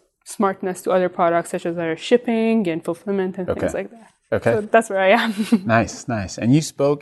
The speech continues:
Speaker 2: at length about the order fraud problem and the, your approach and solution to that earlier today at the conference. Why don't you tell us a little bit about the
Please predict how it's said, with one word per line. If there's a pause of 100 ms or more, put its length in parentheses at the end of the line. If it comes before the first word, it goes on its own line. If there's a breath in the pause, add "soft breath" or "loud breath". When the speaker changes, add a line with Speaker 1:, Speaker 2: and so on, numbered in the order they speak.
Speaker 2:
at
length
about
the (180)
order
fraud (140)
problem
and
the,
your (120)
approach
and
solution
to
that
earlier
today
at
the
conference. (400 soft breath)
Why
don't
you
tell
us
a
little
bit
about
the